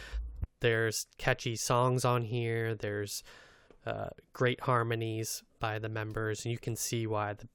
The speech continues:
the Byrds were, were popular. Um, I like the, I think the album started out stronger for me in the front than in the back,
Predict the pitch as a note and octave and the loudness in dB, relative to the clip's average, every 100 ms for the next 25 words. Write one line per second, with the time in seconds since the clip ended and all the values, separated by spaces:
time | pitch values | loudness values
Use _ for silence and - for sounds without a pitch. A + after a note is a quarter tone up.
0 | _ _ - A#2 G#2+ G#2 - G2+ G#2 - | _ _ -6 -2 0 -2 -2 -4 -4 -8
1 | _ - A#2 G#2+ G2 - F#2+ G2+ - - | _ -6 -4 -2 -4 -6 -10 -10 -16 -20
2 | - - _ _ - B2 A#2 A2 A2 G#2+ | -20 -20 _ _ -4 2 2 2 0 -4
3 | - _ - A#2 B2 B2 A#2+ A#2 - - | -10 _ 4 6 8 6 4 2 -4 -6
4 | A2+ A2 A2 G#2+ - _ _ _ _ _ | -6 -6 -6 -8 -10 _ _ _ _ _
5 | _ _ _ _ _ _ _ _ _ _ | _ _ _ _ _ _ _ _ _ _
6 | - _ _ - - _ _ _ _ _ | -20 _ _ -18 -18 _ _ _ _ _
7 | _ _ - _ _ _ _ - C3+ - | _ _ -20 _ _ _ _ -2 0 6
8 | D#3+ D#3 - - - - C#3+ C#3 C3+ C3+ | 6 6 -4 -14 -18 -8 0 6 8 8
9 | C#3+ C3+ - C3+ C3 B2+ A#2+ B2 - _ | 8 6 6 6 6 8 6 4 -2 _
10 | _ _ _ _ _ _ - - - C3 | _ _ _ _ _ _ -2 2 6 6
11 | C3 C3 C3 - C3 B2 B2 A#2+ A#2 A2 | 6 4 2 2 0 2 2 0 0 -4
12 | G#2+ - D3+ E3 _ _ - C3 A#2+ A#2+ | -4 0 0 0 _ _ -16 -4 0 0
13 | A#2 A2 A#2 B2+ D3+ - - | 0 2 6 6 4 -2 -18